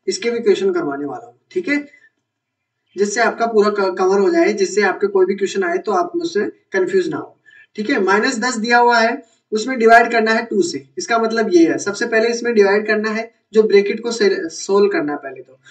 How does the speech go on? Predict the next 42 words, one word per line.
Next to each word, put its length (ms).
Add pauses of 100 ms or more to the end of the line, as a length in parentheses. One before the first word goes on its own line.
(260)
दो 140
पंजे 280
आपके 260
पास 220
दस 220
बचा 220
है, 80
यानी 140
minus 320
का 120
पाँच 280
बचा 220
है। 180 (420)
इस 180
ब्रैकेट 340
को 100
मैं 100
अगर 180
solve 260
करता 240
हूँ 160
तो 60
बड़ा 220
ब्रैकेट 380
आता 220
है, 80
और 60
बड़ा 200
ब्रैकेट 320
को 120
solve 240
करता 220
हूँ 100
तो 320
into 320
आपके 260
पास 220
कितना 260
आता 180
है, 60
माइनस 400
चार। 200